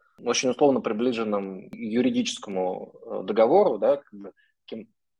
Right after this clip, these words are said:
документом, оформленным в виде кодом, в котором записано то, в какой последовательности какие действия выполняет. И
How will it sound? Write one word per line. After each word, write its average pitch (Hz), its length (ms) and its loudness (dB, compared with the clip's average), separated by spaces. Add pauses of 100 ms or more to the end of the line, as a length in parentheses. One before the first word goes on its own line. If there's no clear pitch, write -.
документом, 135 560 -8
оформленным 107 380 -8
в 101 40 -16
виде 110 180 -16
кодом, 147 400 -4 (280)
в - 120 -20
котором 160 380 0
записано 120 640 -8 (260)
то, 160 160 0
в 160 40 -8
какой - 220 -8
последовательности 117 600 -8
какие 117 260 -14
действия 117 280 -6
выполняет. 131 560 2
И 107 480 -8